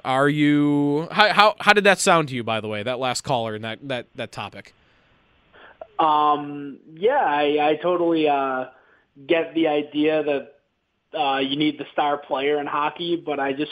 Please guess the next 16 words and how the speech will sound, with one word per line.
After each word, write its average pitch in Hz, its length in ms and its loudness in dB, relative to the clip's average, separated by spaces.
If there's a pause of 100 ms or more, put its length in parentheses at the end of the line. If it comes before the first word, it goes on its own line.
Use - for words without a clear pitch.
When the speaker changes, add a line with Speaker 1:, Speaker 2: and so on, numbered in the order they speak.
(120)
Speaker 2:
feel 165 140 2
like 156 240 -6
time 143 260 -8
after 156 240 -6
time 127 560 -4
we 113 160 -14
kinda, 127 640 -4 (480)
we 143 80 -2
kinda 156 220 2
learn 156 280 0
that 131 140 -4
hockey's 139 580 -2
the, 123 300 -10 (180)
the 151 80 -6
weird 170 460 0
game 110 360 -12